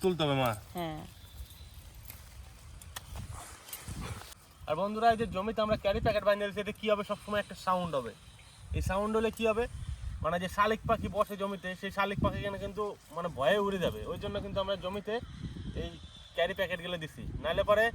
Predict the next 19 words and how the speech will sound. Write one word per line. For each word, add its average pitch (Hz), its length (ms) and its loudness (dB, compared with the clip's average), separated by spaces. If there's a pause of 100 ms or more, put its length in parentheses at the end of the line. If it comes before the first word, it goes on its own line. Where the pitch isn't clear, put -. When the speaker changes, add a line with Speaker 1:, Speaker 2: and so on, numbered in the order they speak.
(280)
Speaker 1:
মটরশুঁটি 208 420 0
রাখা 202 160 8 (120)
যাবে 143 220 2
না। 107 60 -6 (160)
এই 165 140 -4
মটরশুঁটি 214 340 -4 (240)
এত - 160 -8 (140)
পরিমাণ 269 340 8
মিষ্টি, 233 340 -2 (520)
মানে 202 180 2
কি 226 140 -2
কব, 165 140 2 (760)
মানে 202 140 4 (200)
পাখির 269 380 10
ঝাঁক 196 240 8
যখন 277 220 10
বসে 285 240 10
না, 294 60 12 (520)
সব 226 120 10